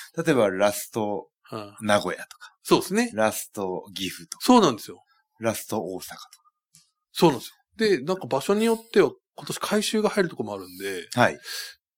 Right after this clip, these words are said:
Speaker 1: ラスト。
Speaker 2: あれ、名古屋、愛知県体育館とか改修入るんですよね。
Speaker 1: そう。入りました、
Speaker 2: うん。
Speaker 1: あと大阪府立も入る
Speaker 2: 入りますね。
Speaker 1: って聞いてるんで、
Speaker 2: うん。
Speaker 1: これね、結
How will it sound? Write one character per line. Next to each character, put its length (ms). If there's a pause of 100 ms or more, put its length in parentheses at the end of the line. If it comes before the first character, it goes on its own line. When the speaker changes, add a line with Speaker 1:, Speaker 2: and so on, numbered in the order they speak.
(180)
Speaker 1:
ラ 120
ス 240
ト。 320
Speaker 2:
あ 80
れ、 80
名 180
古 140
屋、 200
愛 120
知 80
県 160
体 80
育 120
館 80
と 80
か 160
改 80
修 60
入 120
る 60
ん 20
で 40
す 80
よ 80
ね。 40
Speaker 1:
そ 40
う。 40
入 40
り 60
ま 60
し 60
た、 60
Speaker 2:
う 40
ん。 20 (260)
Speaker 1:
あ 60
と 120
大 160
阪 220
府 100
立 420
も 60
入 180
る 60
Speaker 2:
入 120
り 60
ま 100
す 20
ね。 40
Speaker 1:
っ 20
て 60
聞 20
い 20
て 60
る 60
ん 40
で、 200
Speaker 2:
う 120
ん。 40 (580)
Speaker 1:
こ 180
れ 60
ね、 100
結 220